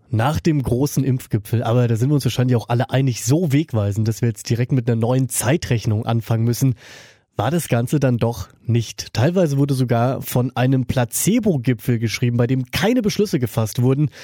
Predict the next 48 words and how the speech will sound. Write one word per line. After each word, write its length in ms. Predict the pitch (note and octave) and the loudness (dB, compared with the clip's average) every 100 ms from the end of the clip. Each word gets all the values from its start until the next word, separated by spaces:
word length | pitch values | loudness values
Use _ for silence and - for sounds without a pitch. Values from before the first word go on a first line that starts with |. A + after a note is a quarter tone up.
| - - _ _ _ _ - | -20 -20 _ _ _ _ -2
Ich 140 | C#3 | 2
sag's 240 | D3 G3+ | 2 0
der 120 | - D#3 | 0 0
Richtigkeit 420 | F#3+ D3+ C3+ B2 | 0 0 0 0
halber 320 | B2 A#2+ A#2+ | 0 2 0
mal 160 | A#2 B2 | 0 0
an 120 | B2 | 0
dieser 220 | B2+ B2+ | 2 0
Stelle 260 | G#2+ C3 B2+ | 0 0 2
noch 100 | A#2 | 0
dazu, 320 | A#2+ - C3+ | -2 0 -2
klar, 280 | - A#2 B2 | 0 -2 0
ein 240 | C3+ A2+ | 0 0
paar 440 | - B2+ D3+ B2 F#2+ | -2 0 2 0 0
Erkenntnisse, 580 | A#2 - A#2 A2 A2+ A2+ | -4 0 -2 0 -2 -2
die 120 | A#2+ | 0
gab 260 | B2+ C3+ D#3 | 0 0 -2
es 100 | B2 | -2
schon, 260 | C3+ C#3 | 0 0
zum 140 | C3+ B2 | 0 0
Beispiel 220 | A#2 A#2+ | 0 0
bei 100 | A#2 | -2
der 100 | A#2+ | 0
Priorisierung 580 | B2 B2 A#2 B2+ C3+ B2 | 0 2 2 2 2 2
der 120 | B2 | 2
Impfgruppen, 600 | E3+ F#3+ - D#3 D#3 D3 - | 0 0 0 0 2 0 0
aber 240 | C3 C3+ | 0 0
viel 580 | A#2 - B2+ D#3 A3+ A#3 _ _ _ - | -2 -2 2 4 2 -2 _ _ _ -6
war's 580 | A2+ A2+ D3 F3 - - _ | -2 -2 -2 -6 -10 -16 _
nicht. 400 | E3+ F#3 - - _ _ - | 0 0 -2 -14 _ _ -2
Das 160 | A2+ | 0
findet 220 | - A3+ | 0 0
auch 80 | F#3+ | 0
Stefan 320 | - D#3 D3+ | 0 -2 0
Kastorf, 380 | B2+ D3+ - A#2 | 0 -2 0 -2
der 100 | - | 0
Herausgeber 380 | A2 A#2+ - B2 | 0 0 0 0
des 160 | A#2+ - | 0 -2
Tagesspiegel, 640 | - F3 G#3 - C3 B2+ | -2 0 0 -2 0 0
mit 100 | B2 | 2
dem 120 | B2 | 0
spreche 380 | A#2 - G3 G3+ | -2 -2 -2 0
ich 120 | F3 | -2
jetzt. 180 | G#2+ - | -2 -2
Stefan, 340 | - A2 G#2 | -2 -2 -2
schönen 140 | G2+ F#3 | 0 0
guten 160 | G3 | 0
Morgen. 240 | G3 E3 | 0 0